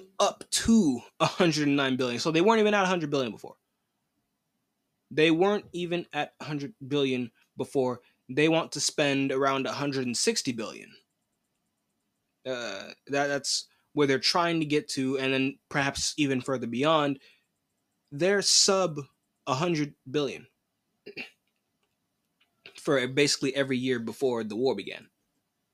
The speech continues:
They were spending less than a hundred billion U S D on their military before the war began. Their, their, their increase in the military budget is getting them above the hundred billion mark.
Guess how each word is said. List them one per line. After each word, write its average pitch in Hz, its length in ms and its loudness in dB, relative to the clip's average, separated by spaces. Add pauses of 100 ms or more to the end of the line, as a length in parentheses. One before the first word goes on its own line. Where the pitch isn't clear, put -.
They 135 140 2
were 139 120 4
spending 131 380 0
less 131 200 -2
than 127 100 -6
a 113 60 -6
hundred 123 300 -6
billion 113 340 -4
U 127 220 0
S 117 160 -4
D 131 420 -2
on 110 140 -6
their 110 100 -2
military 113 360 -6
before 90 220 -10
the 92 80 -8
war 95 120 -10
began. 78 240 -14 (380)
Their, 131 220 4
their, 139 220 4 (400)
their 185 380 8 (540)
increase 226 580 6
in 185 60 4
the 180 60 2
military 214 380 4
budget 156 300 2
is 143 160 0
getting 156 260 2
them 147 200 2
above 147 440 2
the 135 100 0
hundred 139 280 -4
billion 127 280 -2
mark. 107 220 -10